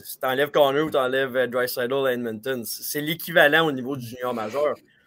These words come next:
Pour moi, c'est, c'est le one-two punch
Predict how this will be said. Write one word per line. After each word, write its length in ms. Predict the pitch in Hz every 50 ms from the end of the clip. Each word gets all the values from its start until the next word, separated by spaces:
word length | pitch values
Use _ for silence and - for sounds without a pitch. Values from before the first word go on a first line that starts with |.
| _ _ _
Pour 180 | - 127 117 131
moi, 340 | 135 139 156 170 175 - -
c'est, 240 | - - 135 131
c'est 180 | 123 - - 143
le 100 | 139 139
one-two 500 | 135 139 156 165 170 165 170 175 165 139
punch 760 | - - 151 151 156 160 165 165 160 - - - - - -